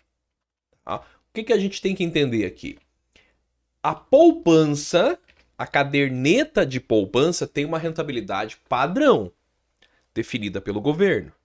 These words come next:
Tá? "Michael, eu tenho conta na poupança da Caixa. Quanto que rende?" Rende mais ou menos que a poupança do Santander.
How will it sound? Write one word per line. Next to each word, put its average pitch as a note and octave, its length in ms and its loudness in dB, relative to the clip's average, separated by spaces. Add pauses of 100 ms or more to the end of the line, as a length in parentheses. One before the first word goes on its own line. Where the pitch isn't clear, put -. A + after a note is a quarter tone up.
(1200)
Tá? - 320 -8 (360)
"Michael, F#3+ 200 -2
eu F#3 60 -4
tenho G3+ 180 -2
conta G#3 300 4
na F#3 120 2
poupança G#3+ 800 4
da B3+ 140 -2
Caixa. G2 580 -4
Quanto B3 300 0
que A#3 120 -4
rende?" A2 500 -4 (280)
Rende D#3+ 300 -2
mais G#3+ 360 0
ou A#3+ 120 4
menos F#3 320 -2
que - 60 -6
a E3+ 40 -4
poupança D3+ 500 -2
do C#3+ 60 -8
Santander. C3+ 560 -4